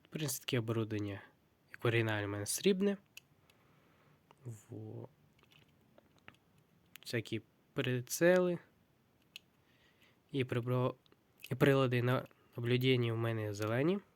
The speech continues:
Ось, ось такі штуки. Я бачу, вони є. Не знаю, що це, і н-, інформації не знайшов. Тому просто пофарбував, як воно є.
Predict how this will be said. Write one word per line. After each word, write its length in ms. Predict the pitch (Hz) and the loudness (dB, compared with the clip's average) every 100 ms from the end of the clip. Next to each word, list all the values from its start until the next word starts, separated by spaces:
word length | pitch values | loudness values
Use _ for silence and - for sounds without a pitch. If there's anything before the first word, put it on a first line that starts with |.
| _ _ _ _ _ _ - - - | _ _ _ _ _ _ -20 -16 -8
Ось, 320 | 113 110 135 | -6 -6 -8
ось 220 | 127 - _ _ _ | -8 -10 _ _ _
такі 260 | - 156 147 | -10 -4 -4
штуки. 640 | - - 123 113 110 107 - _ _ _ - | -4 -8 -10 -6 -6 -8 -12 _ _ _ -6
Я 80 | 123 | 2
бачу, 400 | 127 123 - 113 | 4 4 0 -2
вони 200 | 113 113 | -2 0
є. 280 | 123 165 - _ _ _ _ _ _ | 0 0 -4 _ _ _ _ _ _
Не 120 | 147 | 2
знаю, 200 | 127 127 | 4 4
що 180 | 117 165 | 6 4
це, 140 | - 131 120 | 2 -4 -2
і 140 | 123 | 0
н-, 460 | 117 117 123 120 117 _ _ _ _ _ - - - - - - - | 2 2 2 0 -2 _ _ _ _ _ -20 -20 -20 -20 -20 -20 -20
інформації 520 | - 131 127 127 127 123 | -8 2 4 4 4 2
не 140 | 123 | 2
знайшов. 500 | 120 117 175 185 - - - _ _ - - - - | 2 4 4 4 0 -20 -20 _ _ -20 -20 -20 -8
Тому 160 | - 131 | -2 4
просто 260 | 170 - - | 4 4 -2
пофарбував, 440 | - 135 147 139 | 0 4 6 6
як 140 | 131 | 4
воно 160 | 127 117 | 2 0
є. 200 | 101 | 0